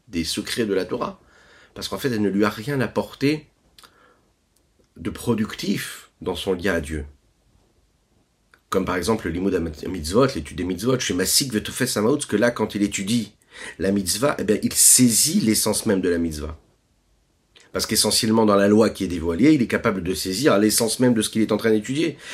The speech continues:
Parce qu'il est en train de parler d'un sujet physique matériel, donc il parle de Etrog, il parle d'un objet, il comprend, il voit, il le saisit, l'objet, c'est quelque chose qui, qu'il côtoie tous les jours. Il vit dans ce monde-là. Donc quand il étudie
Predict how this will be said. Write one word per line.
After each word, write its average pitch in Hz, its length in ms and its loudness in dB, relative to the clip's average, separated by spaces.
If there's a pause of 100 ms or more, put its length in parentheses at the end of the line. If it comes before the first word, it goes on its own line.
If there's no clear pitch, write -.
(140)
Parce 123 140 2
qu'il 123 100 4
est 117 40 4
en 117 60 4
train 120 160 4
de 117 80 4
parler 123 260 6
d'un 110 120 4
sujet 117 320 2
physique 110 340 -2
matériel, 98 400 2
donc 127 180 2
il 113 60 -4
parle 120 260 6
de 113 120 2
Etrog, 110 520 0 (280)
il 117 100 -4
parle 131 220 6
d'un 127 160 8
objet, 110 300 6
il 127 140 4
comprend, 135 380 4
il 127 120 8
voit, 160 200 4
il 143 60 2
le 110 60 0
saisit, 135 280 2
l'objet, 110 260 2
c'est - 80 -4
quelque 98 200 -6
chose 127 180 -4
qui, 117 220 -10 (200)
qu'il 123 140 4
côtoie 131 300 6
tous 131 100 -2
les 135 120 2
jours. 180 340 -4 (320)
Il 135 160 6
vit 127 180 4
dans 127 140 6
ce 127 140 -2
monde-là. 139 440 0
Donc 123 220 2
quand 208 180 6
il 117 100 2
étudie 117 640 2